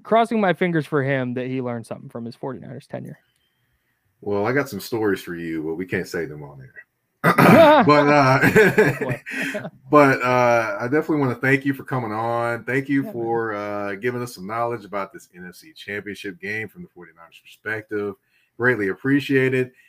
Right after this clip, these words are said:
Speaker 2: And, uh, if you can, tell everyone what you have going on, uh, where they can find you on social media.
Speaker 1: Yeah, I'm on, uh, I'm on Twitter at Kyle A Madsen. Um, you can follow me on Instagram if you're into that at Mad Sports eight,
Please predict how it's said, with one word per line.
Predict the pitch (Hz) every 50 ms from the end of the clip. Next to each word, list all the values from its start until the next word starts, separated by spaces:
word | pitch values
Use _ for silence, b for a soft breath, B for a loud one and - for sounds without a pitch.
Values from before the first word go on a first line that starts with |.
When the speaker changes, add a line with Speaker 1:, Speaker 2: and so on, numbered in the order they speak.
| b b _
Speaker 2:
And, | 110 113 117 117 113 113
uh, | 113 113 110 113 110
if | - 117
you | - -
can, | 143 143 147 151 151 143
tell | 139 - 131 131
everyone | 131 127 131 127 123 123 123
what | 117 107 -
you | - 98
have | 95 95 87 87
going | 90 90 87 87 87 92
on, | 104 117 117 120 117 117 117 117 117 113
uh, | 104 95
where | 90 95 95
they | 95
can | 87 90
find | - _ 98 98 101 98
you | 95 98 95
on | 95 90
social | - 95 92 95 - - 101
media. | 101 101 101 87 71 - _ _ _ _ _ _ _ _ _ _ _ _
Speaker 1:
Yeah, | - 156 170 208 226 202
I'm | 180 175 180
on, | 180 190 190
uh, | 190 180 170 165
I'm | 175 196
on | 202 196 190 -
Twitter | - 196 196 196 214 208
at | 190 180 175 - _
Kyle | - - 170 180 185 180 170 170
A | 170 165 165
Madsen. | 160 151 156 160 156 143 - 170 165 160 156 151 143 - _ _ _
Um, | 170 143 143 139 139 135 135 131 139
you | 135
can | 135
follow | - 202 196 185
me | 170 160
on | 143
Instagram | 135 139 139 - 160 147 147 147 143
if | 139
you're | 143 139
into | 139 139 131
that | 127 131 135 131
at | 123 87
Mad | 135 135 131 127
Sports | - _ 143 127 123 -
eight, | 131 123 127 123